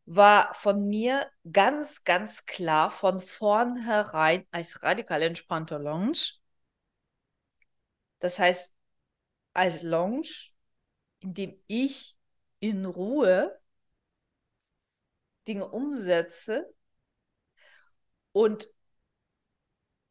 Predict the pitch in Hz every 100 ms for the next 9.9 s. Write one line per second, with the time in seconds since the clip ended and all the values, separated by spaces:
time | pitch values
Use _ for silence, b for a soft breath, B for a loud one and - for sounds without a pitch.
0 | _ _ _ _ _ _ _ _ _ _
1 | _ _ _ _ _ _ _ - 247 294
2 | - 247 226 233 - 214 175 202 233 208
3 | 190 190 170 185 233 - - - 170 185
4 | 180 180 - 151 151 139 - - _ _
5 | - 190 185 214 277 - 226 233 233 226
6 | - 202 214 185 180 - - 160 - -
7 | - 175 196 359 - _ _ _ _ _
8 | _ _ _ _ _ _ _ _ _ _
9 | - 196 - - 185 180 190 214 -